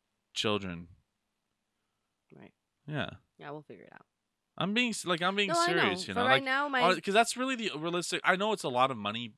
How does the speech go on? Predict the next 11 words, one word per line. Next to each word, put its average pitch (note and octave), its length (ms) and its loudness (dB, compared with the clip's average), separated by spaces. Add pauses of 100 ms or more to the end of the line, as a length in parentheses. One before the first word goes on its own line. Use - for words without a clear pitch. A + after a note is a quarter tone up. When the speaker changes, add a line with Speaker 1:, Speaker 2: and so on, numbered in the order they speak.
(100)
Speaker 1:
that F#2+ 140 -6
you G#2 140 -10
can G#2 140 -12
be G2+ 100 -6
making F#2 400 -6
and A2 80 -12
stuff A#2 180 -8
like B2 140 -4
that, B2+ 220 -2
but, A#2+ 100 -2
like, G#2 380 2